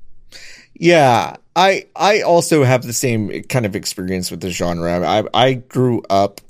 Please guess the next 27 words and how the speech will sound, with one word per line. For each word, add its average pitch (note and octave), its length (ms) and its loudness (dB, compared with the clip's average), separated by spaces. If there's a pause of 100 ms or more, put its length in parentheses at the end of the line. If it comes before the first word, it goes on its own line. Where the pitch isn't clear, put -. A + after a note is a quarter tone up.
(240)
around F#2 560 -2
games F2+ 520 -2
like E2+ 280 -6
this, G2+ 460 -4
although F#2 300 -2
I F2+ 60 -2
never G#2 200 -4
played F#2+ 320 -6
Monkey F2 300 -6
Island. F2 340 -4
I E2+ 60 -6
played F2 440 -6 (500)
other F2+ 260 -4
adventure F2 420 -6
games. E2+ 480 -8
My G2 120 -4
favorite G3 460 -4
was A2 180 -2
a G2+ 40 -4
weird F#2 240 -6
one F2+ 200 -6
called D#2+ 280 -12
Torrens G2 540 -4
Passage, D2 840 -8
which F2+ 200 -10
was, F2 200 -8
like, F2 280 -10